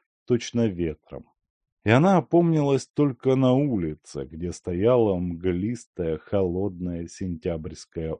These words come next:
утро. Дул пронизывающий насквозь ветер,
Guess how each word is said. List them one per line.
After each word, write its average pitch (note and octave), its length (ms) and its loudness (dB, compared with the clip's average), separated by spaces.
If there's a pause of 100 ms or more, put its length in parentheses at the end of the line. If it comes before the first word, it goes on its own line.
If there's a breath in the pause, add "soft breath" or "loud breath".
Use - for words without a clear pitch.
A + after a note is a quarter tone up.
(100)
утро. - 540 -16 (440)
Дул C#3+ 360 0
пронизывающий A#2 1000 -2
насквозь E2 760 -8
ветер, B2+ 600 -2